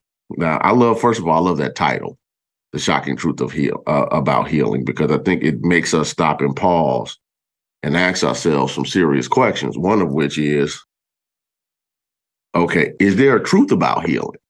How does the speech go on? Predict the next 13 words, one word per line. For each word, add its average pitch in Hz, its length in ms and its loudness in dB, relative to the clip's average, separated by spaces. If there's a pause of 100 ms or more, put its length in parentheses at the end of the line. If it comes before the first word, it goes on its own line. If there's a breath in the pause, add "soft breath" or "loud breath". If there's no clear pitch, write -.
(160)
And 82 100 -2
why 104 220 2
is 123 100 -4
it 113 60 -4
shocking? 139 580 -4 (1300)
So - 80 0
she 147 180 4
wrote 98 380 4 (480)
on 90 100 0
page 90 260 2
eight, 82 380 0 (460)
chapter 76 280 -2
one, 92 440 -2